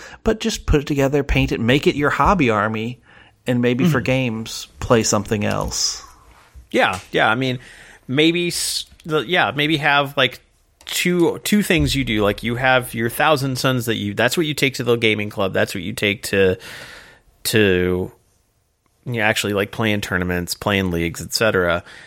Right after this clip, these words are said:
Speaker 2: And then your AdMech, your Dark AdMech army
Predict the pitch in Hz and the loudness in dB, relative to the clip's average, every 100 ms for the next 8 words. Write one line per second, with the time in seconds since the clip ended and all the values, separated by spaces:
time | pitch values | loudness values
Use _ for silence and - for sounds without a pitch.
0 | - _ _ 120 113 110 113 113 107 104 | -20 _ _ -2 0 2 4 4 2 0
1 | 104 - - 123 113 104 107 107 - _ | -4 -8 -8 0 2 4 4 2 -2 _
2 | _ _ - 139 160 151 131 - 127 123 | _ _ -4 0 0 2 0 0 -2 0
3 | 139 143 135 139 131 117 - - _ _ | 0 2 0 0 0 0 -2 -16 _ _
4 | 135 120 113 110 107 | -2 -2 0 0 -2